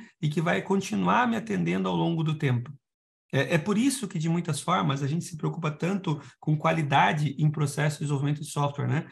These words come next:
Porque desenvolver um software que funciona hoje é relativamente ok. O problema é fazer com que esse software continue, é, é, sendo, é, útil à medida que o tempo passa, né? É, o tempo, é, destrói os sonhos.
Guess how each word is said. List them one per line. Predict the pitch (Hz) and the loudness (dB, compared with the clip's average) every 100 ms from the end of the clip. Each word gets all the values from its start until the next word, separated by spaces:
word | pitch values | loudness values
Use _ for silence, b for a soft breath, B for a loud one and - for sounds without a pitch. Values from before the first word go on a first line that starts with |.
| B B | B B
Porque | 135 165 151 | -2 0 0
desenvolver | 156 143 165 151 196 | 0 2 4 4 4
um | 240 | 0
software | - 190 160 139 | -2 -4 0 0
que | 139 143 - | 2 0 0
funciona | - 147 - 131 127 | 0 0 2 2 2
hoje | 196 220 131 117 - | 2 2 0 -2 -4
é | 135 | -2
relativamente | 160 180 180 175 214 | -2 -2 -4 -4 -4
ok. | 214 165 135 B B B | 0 0 0 B B B
O | |
problema | 135 165 151 202 | 0 2 2 0
é | |
fazer | - 170 190 | -2 -4 -2
com | 175 | -2
que | 180 | -2
esse | 160 | -4
software | - 190 185 165 | -4 -6 -6 -4
continue, | 165 151 160 170 226 185 - B B | -2 -2 0 2 2 2 -2 B B
é, | 131 - 127 127 | -4 -2 -2 -2
é, | |
sendo, | 123 175 185 165 139 - | -2 0 2 4 2 0
é, | 139 - | -4 0
útil | 196 240 - 151 131 B B | 0 0 0 0 0 B B
à | - | 0
medida | 160 147 160 170 - | 2 2 0 -2 -4
que | - | -4
o | 160 | -2
tempo | 160 160 160 | 0 -2 -2
passa, | - 160 156 - 127 - _ _ | 2 4 4 0 -8 -12 _ _
né? | 147 131 - | 0 2 0
É, | 131 131 175 | -2 -2 0
o | |
tempo, | 147 - 208 247 226 131 123 B B | 0 2 4 2 0 -2 -4 B B
é, | - 131 | -4 -2
destrói | 143 151 - 160 175 | -2 -2 -2 0 2
os | 208 | 0
sonhos. | - 160 196 135 120 - | 0 0 2 0 -2 -8